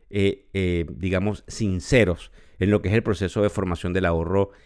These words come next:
en el mercado de capitales. Así que nos estamos viendo a través de todos los otros servicios que tenemos. Vuelvo a hacerle la propaganda. Factoreseconomicos punto com te entrega algo que no te está vendiendo, que te lo está dando, eh, digamos, gratis para que tú puedas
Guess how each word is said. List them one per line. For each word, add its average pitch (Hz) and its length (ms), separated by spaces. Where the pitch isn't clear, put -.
en 104 200
el 104 60
mercado 82 420
de 85 60
capitales. 82 480
Así 87 160
que 127 220
nos 104 160
estamos 113 300
viendo 123 220
a - 20
través 95 280
de 113 80
todos 117 220
los 95 140
otros - 180
servicios 92 320
que 117 120
tenemos. 180 360
Vuelvo 123 560
a 90 240
hacerle 104 360
la 117 140
propaganda. 85 680
Factoreseconomicos 131 1040
punto 110 320
com 131 200
te 117 100
entrega 101 360
algo 117 180
que 104 100
no 92 80
te 101 60
está 101 200
vendiendo, 85 500
que 98 100
te 95 100
lo 90 100
está 90 180
dando, 117 460
eh, 92 540
digamos, 98 560
gratis 95 680
para 87 220
que 90 100
tú 113 380
puedas 107 460